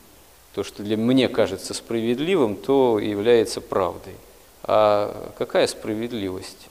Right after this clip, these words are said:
Что такое высшая справедливость? Вот взгляни очередной раз, накладывая крестное знамение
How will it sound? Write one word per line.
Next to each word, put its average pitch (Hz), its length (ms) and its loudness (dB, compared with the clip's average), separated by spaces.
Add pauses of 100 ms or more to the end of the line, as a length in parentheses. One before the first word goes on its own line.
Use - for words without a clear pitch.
Что - 180 -8
такое 107 340 0
высшая 113 420 -2
справедливость? 101 840 -8
Вот 175 160 0 (680)
взгляни 123 800 2 (560)
очередной 110 580 0
раз, 107 340 4 (520)
накладывая 101 640 0
крестное 101 540 -6
знамение 95 580 -6